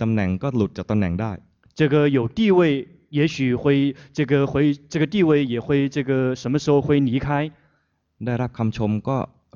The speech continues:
Speaker 1: ถูกตำหนิได้
Speaker 2: 这个别人会赞美你，就有可能会有人批评你。
Speaker 1: เคยถูกชื่นชม ก็เขาทำเป็นไม่รู้จักบ้าง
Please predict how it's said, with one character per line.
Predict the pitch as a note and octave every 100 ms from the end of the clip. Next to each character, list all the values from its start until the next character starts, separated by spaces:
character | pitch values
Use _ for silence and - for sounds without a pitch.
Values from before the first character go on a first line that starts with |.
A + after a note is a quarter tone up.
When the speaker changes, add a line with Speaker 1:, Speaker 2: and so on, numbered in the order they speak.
| - -
Speaker 1:
ถู | G2+
ก | -
ต | G#2
ำ |
ห | F#2+
นิ | D#2+
ไ | A#2
ด้ | F#2+ - _ _ _
Speaker 2:
这 | D#3
个 | C#3 D3
别 | C#3 C3+
人 | C#3+ D3 C#3+
会 | C#3+ D3 D3
赞 | C#3+ A3+
美 | E3 B2
你， | C#3+ A2 G#2+ A2+
就 | - C#3+
有 | B2+
可 | C#3 B2+
能 | A2+ C3
会 | C3+ C#3+
有 | A#2
人 | A2 B2 C3+
批 | - F#3
评 | F3+ A#2+ B2
你。 | F#2 - _ _ _ _ _ _ _ - _
Speaker 1:
เ |
ค | -
ย | A2 G#2+
ถู | F#2
ก | -
ชื่ | C#3
น | A#2
ช | A#2 G#2
ม | G#2 G#2 G#2 - _ _ _ _ _ _ _ _ _ _
ก็ | C3 - - _ _ _ _ _ _ _ - _
เ |
ข | -
า | C3
ท | A2
ำ | G#2+
เ |
ป็ |
น | G#2+
ไ |
ม่ | A#2
รู้ | C3+
จั | F#2+
ก | -
บ้ |
า |
ง | B2